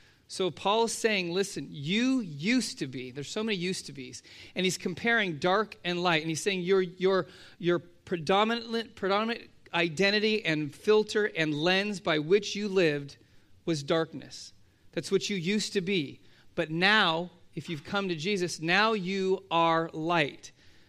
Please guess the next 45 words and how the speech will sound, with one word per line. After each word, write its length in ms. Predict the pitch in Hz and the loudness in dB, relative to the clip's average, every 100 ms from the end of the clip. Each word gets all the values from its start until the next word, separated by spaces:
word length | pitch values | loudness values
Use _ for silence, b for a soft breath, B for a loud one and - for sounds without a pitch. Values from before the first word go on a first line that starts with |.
| b | b
Now, 200 | 175 175 | 2 2
it's 120 | 175 | 2
a 60 | 185 | 0
great 280 | 196 233 220 | 6 6 6
statement 380 | - 214 208 | 4 4 2
to 80 | - | -6
make, 260 | 170 202 196 | 2 2 2
but 140 | 165 | -8
you 300 | 156 180 277 | -6 -2 -2
and 100 | 262 | 2
I 120 | 208 | 2
in 180 | 202 190 | 2 0
our 120 | 190 | 0
lives 300 | 180 160 156 | 2 2 0
have 380 | - - 233 - | -2 0 0 -2
to 100 | 269 | -10
think 340 | 214 226 226 - | -6 -4 -4 -8
through 340 | - 175 156 B B - | 0 0 0 B B 4
every 400 | 214 240 254 262 | 4 4 0 -2
single 460 | - 233 226 226 | -2 -2 0 0
day 240 | 190 190 165 | 4 4 4
the 100 | 151 | 2
decisions 560 | 151 - 240 247 254 | -4 -2 -2 0 -2
that 160 | 220 240 | -2 -2
we 160 | 233 220 | -2 -2
make, 320 | 160 147 - | -2 -4 -6
the 80 | 160 | -8
process 480 | - 196 214 254 | -4 -2 -2 -4
that 140 | - 190 | -6 0
goes 280 | 202 208 - | 4 2 0
through 140 | 220 | -4
mentally 480 | 196 208 214 190 160 | 0 0 0 2 2
that 140 | 156 | 2
we 200 | 165 165 151 | 2 0 -6
live 160 | 202 202 | -2 2
out 160 | 175 175 | 2 2
every 160 | 208 | 2
day 240 | 170 160 B B B | 4 2 B B B
has 320 | - 208 233 | 4 4 6
to 80 | - | -2
come 320 | 240 - 233 | -4 -2 -2
from 380 | 226 - 202 175 | -2 0 0 2
this 300 | 170 190 - B B B _ | 2 2 -2 B B B _
vantage 480 | 170 185 202 202 - | 2 6 6 2 -6
point 260 | 165 147 | -4 -6